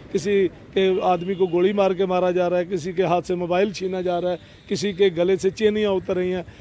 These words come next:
मैं क्या क्या आपको बताऊँ जो इस निज़ाम में हो रहा है। मैं कह सकता हूँ कि ये, ये government totally fail है।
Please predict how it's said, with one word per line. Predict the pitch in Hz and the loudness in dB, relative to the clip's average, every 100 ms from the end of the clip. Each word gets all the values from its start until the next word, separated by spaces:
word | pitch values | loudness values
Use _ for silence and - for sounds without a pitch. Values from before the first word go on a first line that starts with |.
| - 208 | -6 -2
मैं | 214 | -2
क्या | - 214 214 | 4 6 6
क्या | 220 226 208 | 6 6 6
आपको | 190 185 196 | 4 2 0
बताऊँ | 185 185 185 190 | 2 0 0 2
जो | 180 185 | 2 2
इस | - 190 185 - - - - | 2 0 0 -4 -16 -16 -2
निज़ाम | 190 180 190 202 | 0 2 2 2
में | 202 | 0
हो | 165 175 | 0 0
रहा | 175 | 0
है। | 147 - - - - | -2 -8 -20 -20 -10
मैं | 165 185 196 | -4 -2 -2
कह | 185 202 | 0 0
सकता | 208 208 175 202 | 2 -2 -2 -2
हूँ | 202 | 0
कि | 208 | 2
ये, | 190 180 185 196 185 180 | 4 2 2 0 0 2
ये | |
government | 160 170 170 185 | 2 0 0 -4
totally | 175 156 175 180 | -4 -4 -2 -4
fail | 127 160 214 | -2 0 2
है। | 202 | 4